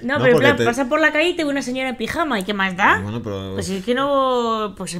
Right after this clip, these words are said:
Speaker 1: voy en pijama. Estoy en mi casa,
Speaker 2: No,
Speaker 1: bajo
Speaker 2: pero
Speaker 1: la
Speaker 2: yo
Speaker 1: basura
Speaker 2: me,
Speaker 1: y subo.
Speaker 2: me siento desnudo bajando en pijama a la calle con el frío y todo,
Speaker 1: Y además
Speaker 2: que
Speaker 1: yo bajo con pijama y las pantuflas. Bueno,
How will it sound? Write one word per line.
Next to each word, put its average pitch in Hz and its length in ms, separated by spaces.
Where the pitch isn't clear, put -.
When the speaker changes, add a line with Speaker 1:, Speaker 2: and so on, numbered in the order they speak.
Speaker 1:
voy 202 220
en 254 120
pijama. 277 520
Estoy 226 180
en 233 80
mi 240 80
casa, 339 400
Speaker 2:
No, 403 60
Speaker 1:
bajo 139 140
Speaker 2:
pero 190 120
Speaker 1:
la - 60
Speaker 2:
yo - 40
Speaker 1:
basura 127 200
Speaker 2:
me, - 60
Speaker 1:
y 117 40
subo. 101 280
Speaker 2:
me 104 80
siento 113 280
desnudo 120 320
bajando 107 280
en 98 60
pijama 104 240
a - 20
la 95 60
calle 107 140
con 98 120
el 85 80
frío 110 300
y 90 60
todo, - 120
Speaker 1:
Y - 40
además 220 240
Speaker 2:
que 285 40
Speaker 1:
yo 285 60
bajo 339 320
con 277 160
pijama 247 340
y 359 80
las 247 160
pantuflas. 196 720
Bueno, 202 320